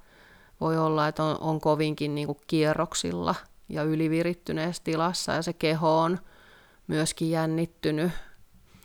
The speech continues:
Et meillä on semmonen vähän niinku selviytymistila mahdollisesti kehollisestikin. Niin silloin, kun hevosen kanssa laskeutuu semmoiseen olemisen tilaan, hengittelee itsensä sinne olemisen tilaan,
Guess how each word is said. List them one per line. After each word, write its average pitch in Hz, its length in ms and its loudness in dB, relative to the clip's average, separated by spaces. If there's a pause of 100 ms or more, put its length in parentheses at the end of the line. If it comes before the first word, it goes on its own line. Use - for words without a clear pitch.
(1040)
Et - 160 -10
meillä 147 240 0
on 151 60 0
semmonen 147 400 -2
vähän 147 280 -2
niinku 143 380 0 (340)
selviytymistila 147 1160 0
mahdollisesti 165 680 -2
kehollisestikin. 160 1120 -4 (560)
Niin 170 160 0
silloin, 190 340 4
kun 165 260 2 (460)
hevosen 185 460 6
kanssa 156 640 2 (360)
laskeutuu 151 800 0
semmoiseen 151 420 -2
olemisen 147 540 0
tilaan, 143 400 0
hengittelee 156 840 2
itsensä 151 420 -8
sinne - 300 -6
olemisen 131 540 -4
tilaan, 131 460 -6